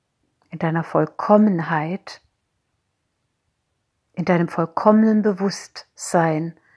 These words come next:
das, was du sein und haben möchtest. Und wenn das in der Tiefe durchdrungen wird, dass wir schon sind, was wir sein wollen,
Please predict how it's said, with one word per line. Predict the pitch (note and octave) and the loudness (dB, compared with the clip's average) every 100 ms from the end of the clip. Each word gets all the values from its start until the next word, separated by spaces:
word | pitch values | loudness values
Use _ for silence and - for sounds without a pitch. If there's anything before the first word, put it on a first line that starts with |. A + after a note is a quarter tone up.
| _ _ _ _ - | _ _ _ _ -2
das, | F3 F#3+ - | 0 0 -6
was | F#3 - | -12 -8
du | F3+ | -10
sein | - E3+ E3 E3 | 0 0 0 -6
und | F3+ - | -8 -4
haben | E3 D#3+ D#3 | -4 -4 -6
möchtest. | D3+ - - D#3 - - _ - _ _ _ _ _ _ | -8 -12 -18 -18 -18 -20 _ -20 _ _ _ _ _ _
Und | E3+ D#3+ | -16 -6
wenn | F3 E3 - _ | -4 -4 -8 _
das | A#3 A#3+ - - | 4 4 0 -16
in | - E3 | -10 -10
der | E3+ - | -10 -12
Tiefe | - A#3 A#3+ A3+ | -4 -2 0 -2
durchdrungen | - F#3 - - F#3+ F3+ E3+ E3+ | -6 -10 -12 -4 -2 -2 -4 -6
wird, | D#3+ E3 - _ _ _ _ _ _ _ _ _ _ _ _ _ _ _ _ _ _ _ _ - | -8 -10 -16 _ _ _ _ _ _ _ _ _ _ _ _ _ _ _ _ _ _ _ _ -2
dass | F#3 - | -2 -2
wir | F3+ | -6
schon | F3 - E3 E3 | -4 -6 -6 -6
sind, | - - A3+ G#3+ G#3 - - _ _ _ _ _ _ _ | -10 6 6 6 2 -4 -20 _ _ _ _ _ _ _
was | F3 D#3+ | -2 0
wir | F3+ E3+ | 0 0
sein | F3+ E3+ E3 E3 | 0 0 -2 -2
wollen, | E3+ D#3+ D#3+ E3 | -2 -2 -4 -10